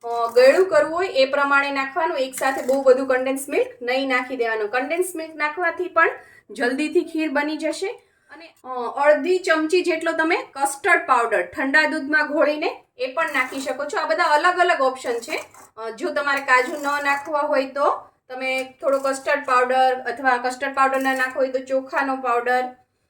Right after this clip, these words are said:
અથવા કન્ડેન્સ મિલ્ક, આમાંથી કોઈ પણ એક વસ્તુ તમે નાખીને ખીર બનાવી શકો છો.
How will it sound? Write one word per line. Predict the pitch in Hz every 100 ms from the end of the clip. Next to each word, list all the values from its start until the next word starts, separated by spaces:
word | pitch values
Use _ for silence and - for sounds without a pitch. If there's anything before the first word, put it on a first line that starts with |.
| _ -
અથવા | 247 311 302
કન્ડેન્સ | 285 277 285 349 -
મિલ્ક, | 285 311 403 _ _ -
આમાંથી | 294 320 359
કોઈ | 381 320 320
પણ | 359 392 403 -
એક | 320 -
વસ્તુ | 311 - 330
તમે | 285 285 339
નાખીને | 254 247 - 294 269 453 - _ _
ખીર | 269 262
બનાવી | 240 247 254 269
શકો | 262 254 262
છો. | 254